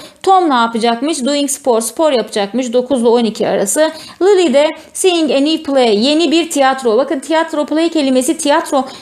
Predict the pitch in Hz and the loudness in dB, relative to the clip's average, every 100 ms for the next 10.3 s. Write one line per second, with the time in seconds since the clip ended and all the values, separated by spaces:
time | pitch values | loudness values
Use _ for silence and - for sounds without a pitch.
0 | - 233 233 233 - 254 240 262 262 311 | -4 2 4 4 4 2 2 2 2 2
1 | 294 254 247 311 320 311 240 220 214 202 | 2 2 0 0 -2 -2 -2 0 -2 -2
2 | 202 196 196 196 - 320 349 - - - | -2 -2 -2 -4 -4 -4 -4 -8 -8 0
3 | 349 294 269 262 320 320 269 240 226 311 | 2 2 2 2 0 0 2 2 2 2
4 | 330 330 330 302 302 302 262 262 277 277 | 2 0 2 0 2 2 4 4 2 0
5 | 277 - 220 233 214 190 220 202 190 208 | -4 -10 -2 2 2 0 0 0 2 0
6 | 220 320 349 - _ _ _ _ 349 381 | 0 -2 -2 -8 _ _ _ _ 0 2
7 | 294 349 285 208 220 185 170 - - - | 0 0 2 2 0 0 -2 -2 -4 -10
8 | - _ _ _ _ _ _ _ - 320 | -18 _ _ _ _ _ _ _ -6 -2
9 | 247 247 415 359 349 349 330 302 285 - | -2 -2 -2 0 0 -2 0 0 0 0
10 | 214 202 254 | 0 2 0